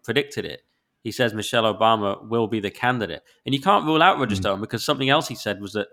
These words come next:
Speaker 1: Ron DeSantis will not have what it takes to be a charismatic candidate and will flop. And so far, he's proving brutally correct on that. So I don't, I now don't rule out anything Roger Stone says 'cause he's, he's been around. You know, he was there for the Nixon campaign and so on. He knows his stuff when it comes to campaigning,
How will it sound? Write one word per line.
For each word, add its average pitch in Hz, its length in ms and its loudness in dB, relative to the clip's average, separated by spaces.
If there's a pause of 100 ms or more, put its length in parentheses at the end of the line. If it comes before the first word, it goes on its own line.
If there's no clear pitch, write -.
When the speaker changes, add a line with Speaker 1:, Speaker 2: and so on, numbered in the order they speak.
(240)
Speaker 1:
Ron 127 340 2
DeSantis 131 640 -2
will 107 100 -4
not 120 260 0
have 117 220 2
what 110 120 -6
it - 80 -18
takes - 360 -2
to 110 100 -12
be 120 180 0
a 107 60 0
charismatic 110 520 0
candidate 113 400 -2
and 107 100 -8
will 107 140 -6
flop. 131 340 2
And 113 160 -6
so 156 180 -2
far, 123 180 2
he's 120 80 -2
proving 127 420 -2 (260)
brutally 135 580 2
correct - 460 -2
on 110 180 -2
that. 123 220 0 (300)
So 123 380 2
I 143 100 4
don't, 175 260 2
I 147 120 4
now 185 200 4
don't 175 160 0
rule 151 160 2
out 135 80 4
anything 131 240 2
Roger 127 160 2
Stone 117 240 0
says 156 180 -2
'cause 113 120 -8
he's, 120 260 -4
he's 135 180 0
been 139 160 -2
around. 123 300 2
You 104 60 0
know, 104 60 -2
he 107 60 -4
was 101 140 -8
there 110 160 0
for - 120 -14
the 104 60 -8
Nixon 110 300 -12
campaign 107 480 -6
and 101 100 -8
so 123 220 0
on. 101 100 -2 (400)
He 127 100 -2
knows 147 300 6
his 135 140 0
stuff 160 220 2
when 117 80 0
it - 80 -8
comes 113 140 -6
to 113 100 -6
campaigning, 107 480 0